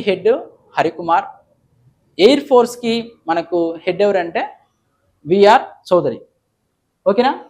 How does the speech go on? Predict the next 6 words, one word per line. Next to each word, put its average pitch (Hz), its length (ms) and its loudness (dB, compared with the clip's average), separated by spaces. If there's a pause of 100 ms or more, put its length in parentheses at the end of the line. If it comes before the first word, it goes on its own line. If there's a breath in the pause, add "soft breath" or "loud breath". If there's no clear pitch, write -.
(160)
విఆర్ 190 300 -2 (140)
చౌదరి. 117 300 -4 (1040)
అదే 233 200 4
మనకి 269 160 0 (100)
ఆర్మీ 247 300 2
డే 247 100 6